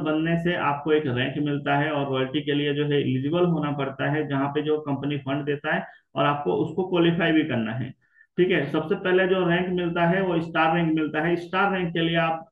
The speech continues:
एक point आपको generate करना है। आपको यहाँ पे देखना, दिख रहा होगा one is to one जो दिया हुआ है, वन point। One point मतलब जैसे आप auto स्किल भी qualify करते हो, मतलब आपको star rank मिल गया।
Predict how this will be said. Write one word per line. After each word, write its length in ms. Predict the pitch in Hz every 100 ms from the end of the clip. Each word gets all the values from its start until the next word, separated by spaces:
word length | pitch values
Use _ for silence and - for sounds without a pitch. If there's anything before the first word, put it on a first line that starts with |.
| -
एक 200 | 190 -
point 240 | 165 160
आपको 300 | 143 - 156 143
generate 360 | 135 123 120
करना 200 | - 113 113
है। 200 | 113 - - _ -
आपको 240 | - 180
यहाँ 180 | 170 170
पे 60 | 170
देखना, 400 | 170 165 170 175 -
दिख 280 | 131 139 160
रहा 100 | 160
होगा 240 | 147 156 170 151
one 180 | 160 190
is 100 | 185 -
to 100 | 180
one 180 | 175 185 180 - -
जो 160 | 147 170
दिया 200 | 160 170
हुआ 160 | 170 -
है, 60 | 165
वन 180 | 170 151
point। 280 | 127 120 123 - _ _
One 200 | 151 190 202
point 300 | 208 214 208
मतलब 260 | 208 196
जैसे 320 | 180 170 208 214 - 156
आप 420 | 175 180 - - -
auto 300 | 165 170 220 202
स्किल 260 | - 226
भी 120 | 220
qualify 420 | 226 202 196 190 190
करते 280 | 175 170 175
हो, 140 | 196
मतलब 220 | 196 180
आपको 300 | 180 180 185
star 340 | 180 - 180 175
rank 160 | 175 156
मिल 200 | 156 117
गया। 240 | 107 104